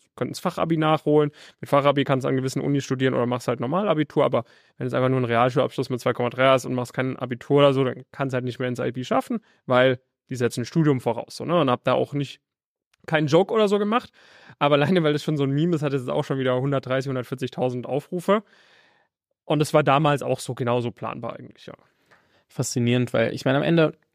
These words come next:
Speaker 2: man muss sich ja immer irgendwie Gedanken machen, so, es ist ja so ein Mix aus Bekanntheitsgrad und dann inhaltliche Tiefe
Speaker 1: Mhm.
Speaker 2: und, ähm, wie sehr hebe ich mich auf so einer Ebene raus, dass ich sage, „Okay, ich versuche alle in meiner potenziellen Zielgruppe zu erreichen und qualifiziere dann über weitere Inhalte und alles, was danach kommt, erst, ähm,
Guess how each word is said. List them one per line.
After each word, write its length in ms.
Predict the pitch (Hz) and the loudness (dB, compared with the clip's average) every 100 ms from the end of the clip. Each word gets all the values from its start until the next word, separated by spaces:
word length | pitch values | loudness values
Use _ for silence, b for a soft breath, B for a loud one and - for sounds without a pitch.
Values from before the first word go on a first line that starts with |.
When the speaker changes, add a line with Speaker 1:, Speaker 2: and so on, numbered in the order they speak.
| _ _ _ _ _ - _ _ | _ _ _ _ _ -20 _ _
Speaker 2:
man 160 | 139 135 | 0 4
muss 140 | 156 | 4
sich 120 | 147 | 2
ja 80 | 120 | 2
immer 120 | 110 | 2
irgendwie 200 | 139 135 | 2 0
Gedanken 300 | 131 131 131 | 0 0 0
machen, 340 | 135 135 139 131 | -2 -2 -2 -2
so, 140 | 123 | 0
es 100 | 117 | 0
ist 140 | - - | -2 0
ja 120 | 120 | 2
so 80 | 120 | 2
ein 80 | |
Mix 240 | 117 127 - | 2 0 -2
aus 380 | - 120 120 - B B B | 0 0 0 -4 B B B
Bekanntheitsgrad 920 | 117 - 135 139 120 - 123 135 - | -4 -2 0 0 -2 -2 0 0 -2
und 140 | 117 | 0
dann 180 | 123 123 - | 0 0 -2
inhaltliche 500 | 139 131 131 127 120 | 0 2 2 2 0
Tiefe 380 | 113 - 147 143 | 0 0 0 4
Speaker 1:
Mhm. 200 | 131 131 | 4 4
Speaker 2:
und, 300 | 120 120 - | 0 -2 -6
ähm, 380 | - 117 113 117 b b b b b - | -4 -2 -2 -4 b b b b b -10
wie 280 | 127 123 | -4 -2
sehr 500 | 143 127 127 127 123 - | 0 2 2 2 0 -2
hebe 260 | - 135 135 | -2 2 2
ich 80 | 131 | 2
mich 180 | 127 | 0
auf 120 | 120 - | 0 0
so 100 | 127 | -2
einer 220 | 120 - | -2 0
Ebene 340 | 131 135 120 | 2 4 4
raus, 320 | 110 113 156 | 6 6 4
dass 120 | 147 120 | 2 -2
ich 80 | |
sage, 180 | 120 117 | 0 2
„Okay, 160 | 117 131 | 2 0
ich 100 | 120 | -2
versuche 300 | 117 120 - | 0 -2 -2
alle 220 | 120 135 | 0 2
in 80 | 143 | 2
meiner 220 | 123 120 | 2 2
potenziellen 500 | 113 120 123 - 120 | 0 0 0 0 0
Zielgruppe 360 | 113 127 120 117 | 0 -2 -2 0
zu 120 | - | 2
erreichen 400 | 110 110 127 131 | 4 4 2 0
und 280 | 117 113 - | -2 -4 -6
qualifiziere 600 | - 117 113 117 - 131 | -2 0 0 -2 0 2
dann 140 | 127 | 2
über 180 | 117 113 | 0 2
weitere 320 | 107 113 117 | 2 2 2
Inhalte 560 | 117 131 127 123 120 127 | 0 0 0 0 2 2
und 160 | 113 113 | 2 0
alles, 240 | 117 117 | 0 0
was 100 | 113 | 0
danach 360 | 110 104 123 - | 0 0 0 0
kommt, 340 | 117 104 - | 2 2 0
erst, 340 | 95 107 - | -4 -4 -8
ähm, 380 | - 117 113 - | -10 -8 -10 -12